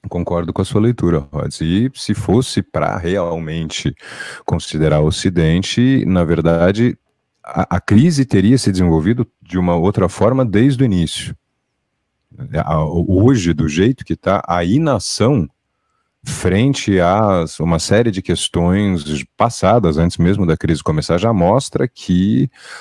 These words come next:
não houve a preocupação. Agora tem gente fazendo meia-culpa, tá, mas não houve uma preocupação tão grande com o que poderia ser, né, uma questão de, "Nossa, vamos, né, defender a Ucrânia", senão já não teriam deixado chegar nesse ponto.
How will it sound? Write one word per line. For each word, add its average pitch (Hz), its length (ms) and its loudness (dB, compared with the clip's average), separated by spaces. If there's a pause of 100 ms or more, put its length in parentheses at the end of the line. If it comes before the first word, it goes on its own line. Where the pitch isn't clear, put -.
(120)
não 110 160 0
houve 98 360 2
a - 60 0
preocupação. 82 500 -2
Agora 104 180 2
tem 107 160 -2
gente 95 180 -4
fazendo 85 260 -8
meia-culpa, 82 680 -4
tá, 87 120 0
mas 110 120 2
não 139 120 0
houve 107 200 2
uma 82 140 0
preocupação 80 540 -4
tão 87 200 -2
grande 80 380 0
com 104 160 -2
o 101 40 -2
que 104 120 0
poderia 107 580 2
ser, 82 400 -2 (480)
né, 78 380 0 (500)
uma 85 240 -2
questão 82 480 -4
de, 82 1040 0 (800)
"Nossa, 85 440 -4
vamos, 87 680 -6 (460)
né, 80 160 -4
defender 87 560 0
a 87 60 2
Ucrânia", 87 320 -2
senão 123 360 0
já 147 120 2
não 147 120 2
teriam 135 320 2
deixado 131 400 2
chegar 127 280 0
nesse 131 160 0
ponto. 92 380 -4